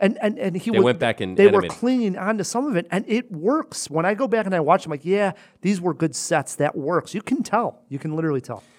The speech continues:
Speaker 2: I agree with that. I still think that the acting and the dialogue is so, so bad that it really knocks it down a few pegs. At number seven, um, this is where I put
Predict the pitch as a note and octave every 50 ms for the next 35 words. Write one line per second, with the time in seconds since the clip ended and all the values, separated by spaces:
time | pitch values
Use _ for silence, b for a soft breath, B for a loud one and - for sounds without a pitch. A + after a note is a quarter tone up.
0 | b b b - D#3+ E3+ E3+ D#3+ F3+ G3+ B3 B3+ A3 F3 B2+ A2 G#2 G2 G2+ A#2
1 | G2+ D#2+ C#2+ - - - - - _ _ _ - G2+ G2+ - - - E3 D#3+ D3
2 | B2 - - C3 G#2+ - G#2+ F2+ - A2 - _ - A2+ A#2 A2+ - - A2 G#2+
3 | G2+ F#2 E2+ D#2+ D2+ - G2+ G2 G#2 G#2 G2+ F#2+ E2+ E2 D#2+ - - - - -
4 | - C3 B2 A#2+ A#2 - _ _ _ _ - - - - - - - - E3 E3
5 | E3+ E3 A#2+ A#2 G2 F2+ E2+ E2 E2 D#2 F#2 F#2 F2 F2+ E2+ - F#2 G2+ A2 A2+
6 | A2 G2+ F#2+ F2 - F#2+ G2+ G2 G2+ G2+ - F#2 D#2+ - F2 E2+ E2 E2 - -
7 | E2 - E2 D#2 D#2 C#2+ - b b b b b b b b b b - A#2 B2
8 | C#3+ C#3+ C#3 - - C#3 B2+ B2+ A#2+ A#2 A#2 - - G#2+ G2+ G2+ G2 F#2+ F#2+ F#2
9 | F2+ F2+ F2 E2 E2 _ _ _ _ _ _ _ _ _ _ _ _ _ _ -
10 | A2 - A#2 G2+ G2+ G#2+ G2 D#2 G2 G2 F#2+ - G2+ F#2 F2+ - - - - -